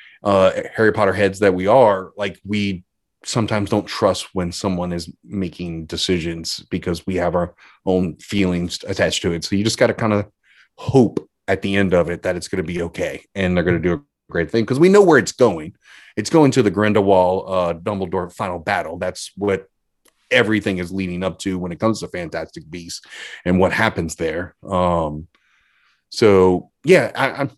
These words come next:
I'm, I'm on it, but I think with covid and obviously now Johnny Depp is not,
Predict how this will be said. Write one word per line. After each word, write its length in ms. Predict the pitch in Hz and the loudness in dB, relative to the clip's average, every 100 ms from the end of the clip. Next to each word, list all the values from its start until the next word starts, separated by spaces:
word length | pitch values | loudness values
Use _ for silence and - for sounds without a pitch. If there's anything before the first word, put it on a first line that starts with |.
| _ | _
I'm, 200 | - 147 - | -4 -4 -2
I'm 200 | 135 127 | -2 2
on 140 | 113 113 | 2 0
it, 120 | 104 | -2
but 100 | 113 | -2
I 80 | 107 | -4
think 240 | 120 104 | -6 -8
with 180 | 104 95 | -8 -8
covid 520 | - 101 92 98 95 - | -4 -2 -2 -2 -4 -8
and 100 | 92 | -10
obviously 420 | 95 92 - 95 | -8 -8 -6 -4
now 180 | 92 92 | -4 -4
Johnny 240 | 92 90 | -2 -4
Depp 360 | 85 95 92 90 _ | -4 0 0 -2 _
is 200 | 101 87 | -14 -10
not, 320 | 95 87 90 | -8 -6 -8